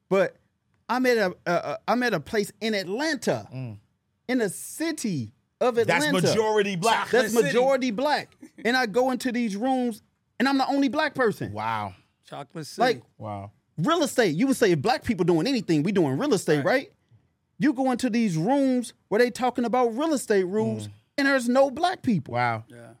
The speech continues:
Speaker 1: Like,
Speaker 3: On
Speaker 1: what
Speaker 3: a
Speaker 1: is
Speaker 3: high level.
Speaker 1: on a high
Speaker 2: Right.
Speaker 1: level?
Speaker 3: That's
Speaker 2: Right.
Speaker 3: it is.
Speaker 1: What is going on?
Speaker 2: Yeah.
Speaker 1: There, there's certain information they would give you crumbs on a lower level, but we
Speaker 2: Yeah.
Speaker 1: talking about that higher level information.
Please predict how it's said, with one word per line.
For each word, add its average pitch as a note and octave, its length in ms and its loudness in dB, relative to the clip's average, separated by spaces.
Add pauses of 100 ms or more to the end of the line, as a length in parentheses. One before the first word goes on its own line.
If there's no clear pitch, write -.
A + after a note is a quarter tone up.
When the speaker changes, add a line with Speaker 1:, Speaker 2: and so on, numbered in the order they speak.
(140)
Speaker 1:
Like, A3 260 2 (220)
Speaker 3:
On E3+ 120 -2
Speaker 1:
what C4+ 120 8
Speaker 3:
a C#4+ 40 -2
Speaker 1:
is G#3 60 -2
Speaker 3:
high F#3 80 -4
level. F#3 440 -4 (200)
Speaker 1:
on C4 120 4
a B3 80 2
high C4+ 240 4
Speaker 2:
Right. - 20 0
Speaker 1:
level? C4+ 260 0
Speaker 3:
That's F3+ 160 -8
Speaker 2:
Right. B2+ 140 -6
Speaker 3:
it D3 140 -6
is. C3+ 60 -6
Speaker 1:
What A#3 120 4
is A3 80 -10
going B3 160 -4
on? F3 160 -4
Speaker 2:
Yeah. A#2+ 60 -10
Speaker 1:
There, A#3+ 160 6
there's B3+ 260 2
certain D#4 260 0
information A#3+ 520 0
they G3+ 100 4
would F3 160 2
give F#3 180 -2
you F3+ 140 -2
crumbs A3 500 -2
on E3+ 120 2
a D#3 40 0
lower G#3 300 2
level, D3+ 260 2
but C#3+ 200 0
we G#3 60 -2
Speaker 2:
Yeah. C4+ 60 -6
Speaker 1:
talking A3 280 0
about D#3+ 240 -2
that C#3 180 -2
higher A3 400 0
level G3+ 380 -2
information. F3 800 -2